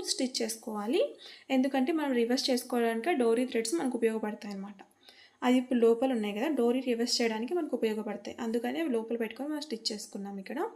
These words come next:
చూసారు కదా, ఒకటే సేమ్ విడ్త్‌తోనే ఎలా వచ్చాయో స్టిచ్, సేమ్ అలాగే స్టిచ్ చేసుకోవాలి.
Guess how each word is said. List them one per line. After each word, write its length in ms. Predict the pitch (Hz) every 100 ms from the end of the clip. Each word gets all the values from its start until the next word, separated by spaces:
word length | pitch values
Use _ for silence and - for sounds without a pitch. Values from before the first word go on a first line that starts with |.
| - - - -
చూసారు 340 | - 269 262 247
కదా, 140 | 233 330
ఒకటే 320 | 302 254 262 262
సేమ్ 340 | 262 240 233 240 247 - - _ _ -
విడ్త్‌తోనే 520 | 240 240 240 240 254
ఎలా 140 | 233 226
వచ్చాయో 440 | 220 220 220 226
స్టిచ్, 400 | 247 - 220 226 403 - - _ _ _ _ - -
సేమ్ 240 | - 302 254
అలాగే 280 | 240 233 254
స్టిచ్ 260 | - 226
చేసుకోవాలి. 640 | 220 214 - 202 196 226